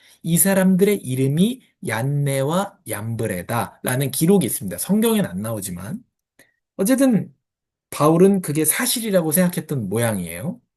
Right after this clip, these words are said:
그래서 어쨌든 모세를 대적했던 주술사들, 얀네와 얀브레, 그들도 진리를 대적한다. 그들은 마음이 타락한 사람들이요, 믿음에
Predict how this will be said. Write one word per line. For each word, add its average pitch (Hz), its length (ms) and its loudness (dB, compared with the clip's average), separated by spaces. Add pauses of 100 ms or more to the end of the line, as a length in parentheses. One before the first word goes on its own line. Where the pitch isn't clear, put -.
(200)
그래서 127 280 0 (220)
어쨌든 151 440 4
모세를 147 400 2
대적했던 123 640 -4
주술사들, 120 720 -2 (260)
얀네와 117 600 0
얀브레, 110 600 -4 (320)
그들도 175 400 0
진리를 117 420 -4
대적한다. - 680 -14 (360)
그들은 131 340 0
마음이 123 580 0
타락한 156 440 -8
사람들이요, 123 720 -4 (300)
믿음에 117 640 -4